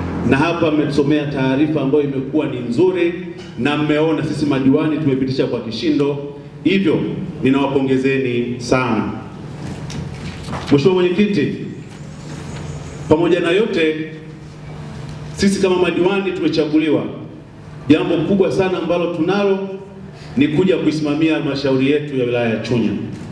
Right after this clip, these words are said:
Halmashauri yetu ya wilaya ya Chunya, ili tuweze kuisimamia, tunahitaji ushirikiano mkubwa kati ya sisi waheshimiwa madiwani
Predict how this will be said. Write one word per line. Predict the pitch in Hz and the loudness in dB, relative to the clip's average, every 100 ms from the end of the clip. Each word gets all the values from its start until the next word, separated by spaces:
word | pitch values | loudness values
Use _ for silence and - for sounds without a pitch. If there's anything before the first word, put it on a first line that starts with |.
| - - - - - | -14 -14 -14 -12 -2
Halmashauri | 127 156 - 180 175 185 | 0 2 2 2 4 4
yetu | 185 185 185 | 2 4 4
ya | |
wilaya | 160 160 156 147 | 4 2 2 0
ya | 151 | -2
Chunya, | 226 220 190 180 - - | 0 2 2 0 -6 -6
ili | 185 | -2
tuweze | 190 185 180 | 2 2 2
kuisimamia, | 160 160 151 151 170 151 | 0 -2 -2 -2 2 0
tunahitaji | 135 151 151 156 156 | 2 0 2 0 0
ushirikiano | 151 131 131 147 143 | 0 0 0 2 2
mkubwa | 131 - 196 143 113 - - - - - - - - - | 0 0 2 2 0 -2 -10 -14 -14 -14 -12 -10 -8 0
kati | 156 160 170 | 2 4 2
ya | |
sisi | 147 151 160 | 2 2 2
waheshimiwa | 147 151 151 | 2 2 2
madiwani | 135 127 123 160 170 160 160 | 0 0 2 2 2 2 2